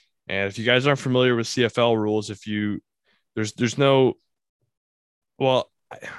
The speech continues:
no, well, there is no touchbacks in the C F L. And so if you take a knee in the end zone,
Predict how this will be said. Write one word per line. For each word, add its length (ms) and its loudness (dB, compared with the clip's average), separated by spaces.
no, 140 0
well, 140 4
there 140 6
is 140 4
no 80 4
touchbacks 600 -2
in 60 -4
the 80 -4
C 180 0
F 140 0
L. 180 2
And 140 -4
so 140 0
if 100 -4
you 60 -6
take 240 -2
a 60 -2
knee 460 -2
in 80 -8
the 140 -4
end 220 -2
zone, 380 -8